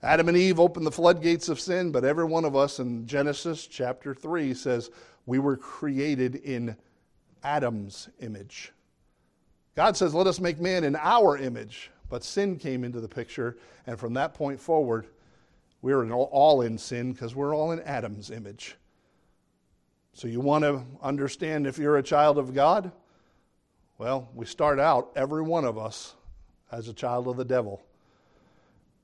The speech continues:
And someone, I said this a couple of weeks ago, and it stuck in my mind, and I think it's an amazing quote. Um, they say, "Well, how could a loving God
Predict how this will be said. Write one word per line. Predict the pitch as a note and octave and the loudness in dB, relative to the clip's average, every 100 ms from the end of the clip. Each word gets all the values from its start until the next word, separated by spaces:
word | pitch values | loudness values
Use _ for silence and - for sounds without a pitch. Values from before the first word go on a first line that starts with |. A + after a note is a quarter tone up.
| _ - - | _ -16 -10
And | B2+ | -2
someone, | - F3 E3 C#3+ B2+ A2+ | 4 6 6 4 0 -6
I | B2+ A2 | -8 -8
said | - E3 | -2 0
this | C#3+ C3 | 2 -2
a | B2+ | -2
couple | D3 C3 B2 | -2 0 2
of | |
weeks | B2+ C3 - | 2 0 -4
ago, | A#2 A2+ | -4 -4
and | A2 | -4
it | A2 | -8
stuck | - E3+ C3+ | -4 -2 0
in | B2 | -2
my | A#2 A#2+ | -2 -2
mind, | A#2+ B2 A2+ G#2+ | -2 -2 -4 -8
and | G#2+ | -10
I | |
think | G#2+ D3 A#2+ | -10 -8 -8
it's | A2 - | -10 -10
an | G#2+ | -8
amazing | A2+ C3 A#2+ A2 | -6 -4 -4 -8
quote. | G#2 C3 A#2 - - - - - - | -2 0 0 -2 -16 -20 -20 -20 -6
Um, | B2 G#2+ G#2 - _ _ _ _ _ _ _ - _ - | -2 -2 -4 -12 _ _ _ _ _ _ _ -20 _ -12
they | A2 | -6
say, | - | -4
"Well, | A#2+ A#2+ | -4 -2
how | D#3 E3+ | 0 0
could | E3 D3 | -2 -4
a | B2+ | -2
loving | C3 D3 D3+ C#3 | 0 0 0 -4
God | C#3+ C#3 A#2 A2+ | 0 0 -2 -6